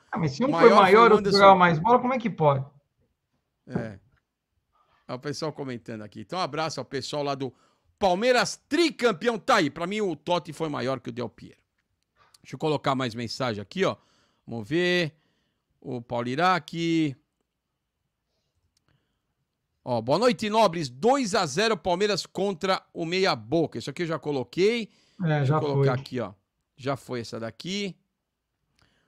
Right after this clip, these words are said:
Speaker 2: O S F, se não é a Leila, estávamos mergulhados em dívidas. Comenta um pouco, André. Esse aí deve passar o paninho. Esse aí, com
Speaker 1: Eu não sei,
Speaker 2: certeza,
Speaker 1: mas é
Speaker 2: tá
Speaker 1: uma, é uma,
Speaker 2: pronto
Speaker 1: é uma
Speaker 2: pra
Speaker 1: frase,
Speaker 2: virar,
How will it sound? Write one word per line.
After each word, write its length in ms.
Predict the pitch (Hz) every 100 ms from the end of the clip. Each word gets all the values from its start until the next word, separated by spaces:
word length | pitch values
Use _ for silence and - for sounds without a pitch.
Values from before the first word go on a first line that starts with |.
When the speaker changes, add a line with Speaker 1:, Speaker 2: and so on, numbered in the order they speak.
| _ -
Speaker 2:
O 200 | 139 180
S 280 | 214 - 135
F, 300 | 113 - -
se 180 | - 202
não 140 | 240
é 60 | 254
a 80 |
Leila, 300 | 196 185 240 220
estávamos 480 | - 196 202 170
mergulhados 1000 | 139 175 254 202 175 160 190 180 175 147 -
em 180 | 185 170
dívidas. 680 | 110 110 185 135 104 104 -
Comenta 360 | - 330 330 170
um 20 |
pouco, 240 | - 143
André. 160 | 135 131 - -
Esse 220 | 240 -
aí 80 | 247
deve 180 | 349 359
passar 340 | - 220 - 240
o 60 |
paninho. 320 | 180 196 202 - - -
Esse 280 | 294 -
aí, 140 | 285 294
com 140 | -
Speaker 1:
Eu 40 | 330
não 60 | 320
sei, 180 | 285 262
Speaker 2:
certeza, 220 | 403 254
Speaker 1:
mas 20 |
é 40 |
Speaker 2:
tá 60 | 240
Speaker 1:
uma, 100 | 240
é 160 | - 240
uma, 40 |
Speaker 2:
pronto 120 | 254
Speaker 1:
é 40 | 233
uma 160 | 247
Speaker 2:
pra 140 | - 247
Speaker 1:
frase, 160 | 240
Speaker 2:
virar, 200 | 262 233